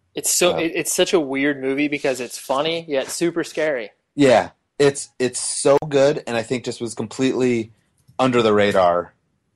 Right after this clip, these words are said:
Speaker 2: when it came out, and now it seemed to have this, like, cult following, and people are, like, you know, paying attention now. But it's, it's great. It's, it's such a good movie, and Michael J. Fox is the coolest. Oh, weird!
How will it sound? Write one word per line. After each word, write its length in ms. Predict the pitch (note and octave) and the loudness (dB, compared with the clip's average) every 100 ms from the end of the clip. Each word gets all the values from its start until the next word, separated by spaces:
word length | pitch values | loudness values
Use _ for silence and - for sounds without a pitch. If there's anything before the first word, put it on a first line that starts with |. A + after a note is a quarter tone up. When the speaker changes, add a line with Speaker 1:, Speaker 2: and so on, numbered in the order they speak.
| _ | _
Speaker 2:
when 240 | - A2 G#2+ | -6 -2 -2
it 80 | F#2+ | -2
came 240 | A2 G2 | -4 0
out, 260 | F#2 F2 _ _ _ _ _ _ - | 0 0 _ _ _ _ _ _ -4
and 120 | G#2 | 0
now 200 | A2 C3 | 4 2
it 120 | C3+ - | 2 -6
seemed 180 | - B2+ | -8 -2
to 40 | |
have 160 | A#2+ A2 | 0 -2
this, 140 | A2 | -2
like, 140 | G2+ - | -6 -2
cult 240 | - - | -2 0
following, 500 | C3 B2+ C3+ C#3+ D3 _ _ _ _ _ _ _ - | 0 0 -2 -6 -12 _ _ _ _ _ _ _ -16
and 140 | G2+ | -14
people 240 | - A#2 A2 | -10 0 2
are, 100 | F#2+ | 2
like, 260 | F#2+ F2+ | 0 -2
you 60 | G2 | -4
know, 80 | F2 | -4
paying 180 | A2+ G#2 | -2 -2
attention 320 | G#2+ G2+ F#2+ | -4 -4 -2
now. 200 | F#2 F2+ | 0 2
But 200 | - - | 0 0
it's, 220 | A2 - | -2 -4
it's 220 | - B2+ - | -4 -4 0
great. 340 | F#2 E2 - _ _ - | 0 0 -4 _ _ -6
It's, 360 | A2 - - _ _ _ - | -6 -6 -12 _ _ _ -12
it's 200 | G#2+ - | -8 -2
such 220 | C3 A#2 | 0 0
a 40 | A2 | 0
good 180 | A2 | -2
movie, 320 | G2 F2 E2+ D#2+ | -2 -6 -6 -8
and 140 | G2 | -2
Michael 220 | G2+ G2 | -2 -2
J. 120 | G2 | -6
Fox 340 | F#2 F#2+ F2+ - | 0 0 0 -4
is 60 | |
the 80 | E2 | -18
coolest. 540 | - E2+ D#2 D#2 - _ _ _ _ _ _ - | -10 -8 -6 -8 -14 _ _ _ _ _ _ 0
Oh, 220 | D3+ A2 | 4 4
weird! 360 | C3 A#2 E2+ | 4 2 0